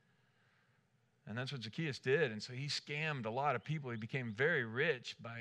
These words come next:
extorting money from them and cheating them. So he was a liar, a cheat, a traitor, and it wouldn't have been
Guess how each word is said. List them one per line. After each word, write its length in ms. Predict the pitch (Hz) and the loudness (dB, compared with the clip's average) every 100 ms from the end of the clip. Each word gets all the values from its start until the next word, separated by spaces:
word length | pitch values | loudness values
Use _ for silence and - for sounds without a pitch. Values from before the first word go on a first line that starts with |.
| 113 | -12
extorting 800 | 117 - - - 143 170 170 135 | -8 -4 -4 -2 -4 0 0 2
money 260 | 123 185 | 2 0
from 220 | 156 107 92 | -4 -6 -8
them 340 | 90 - - _ _ _ _ 104 | -10 -16 -18 _ _ _ _ -14
and 180 | 101 | -12
cheating 600 | - - 165 214 226 107 | -2 0 0 -2 -4 -4
them. 320 | 90 82 - - _ _ | -6 -10 -20 -20 _ _
So 120 | - | -4
he 100 | 127 | -2
was 160 | 127 98 | -2 -2
a 40 | |
liar, 720 | 92 95 135 156 180 196 220 _ - | -4 2 6 8 6 4 -2 _ -14
a 80 | - - | -14 -2
cheat, 380 | - 180 202 - _ | 0 0 -4 -8 _
a 60 | - | -12
traitor, 560 | - - 175 185 202 - - - _ | -2 4 4 4 2 -4 -20 -20 _
and 140 | 120 | -2
it 80 | 123 | -2
wouldn't 240 | 143 202 175 | -2 -2 -2
have 120 | 123 | -2
been 360 | 160 151 143 | 0 0 -4